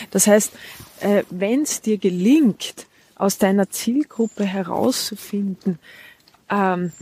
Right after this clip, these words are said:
was ist das unter all der Oberfläche? Ja, Menschen sagen oft, „Na, ich habe keine Zeit, das ist mein Problem.“ Oder „Ich habe das Geld nicht, ich habe keinen Investor.“ Aber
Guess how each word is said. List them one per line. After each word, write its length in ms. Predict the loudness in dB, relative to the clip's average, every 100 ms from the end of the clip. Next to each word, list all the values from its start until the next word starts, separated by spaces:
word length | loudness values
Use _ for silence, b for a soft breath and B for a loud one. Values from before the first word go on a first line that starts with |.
| -14
was 440 | -2 0 2 0 0
ist 340 | -2 -4 -4
das 400 | 0 0 0 -4 _
unter 500 | 2 2 2 -2 -4
all 220 | -4 -2
der 220 | -2 -2
Oberfläche? 800 | 0 2 2 2 -4 -6 -4 -8 -2
Ja, 120 | 0
Menschen 320 | 2 2 2
sagen 260 | 2 2 2
oft, 160 | 2 0
„Na, 100 | 0
ich 120 | -2
habe 100 | -4
keine 240 | -4 -6
Zeit, 260 | -6 -6 -6
das 160 | -6 -4
ist 60 |
mein 160 | -4 -8
Problem.“ 420 | -10 -12 -10 -8
Oder 180 | -2 -2
„Ich 120 | 0
habe 100 | -2
das 160 | -2 2
Geld 240 | 2 2
nicht, 100 | -2
ich 100 | -4
habe 100 | -4
keinen 160 | -2 -2
Investor.“ 500 | 0 -2 -2 -6 -10 B B B -14 -4
Aber 300 | -2 0